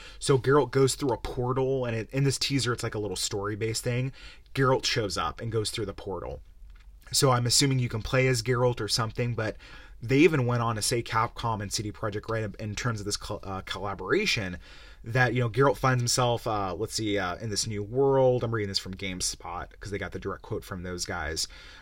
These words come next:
Um, so it's gonna include a new type of Witcher gameplay and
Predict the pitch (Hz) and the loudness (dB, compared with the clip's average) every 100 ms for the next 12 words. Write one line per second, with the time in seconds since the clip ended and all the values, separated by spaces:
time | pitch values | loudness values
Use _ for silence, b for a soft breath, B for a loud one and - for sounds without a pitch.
0 | B 117 104 92 - - - 131 127 147 | B 0 0 -2 -6 -2 2 4 2 2
1 | 131 123 - 151 123 127 131 - 139 - | 2 0 2 2 4 2 0 0 0 0
2 | 113 95 117 120 120 107 110 127 160 - | -6 -4 -2 0 -2 -2 -2 0 -2 -2
3 | 101 80 90 - B B B - 120 110 | -4 -2 -6 -8 B B B -4 -2 0
4 | 104 101 | -4 -6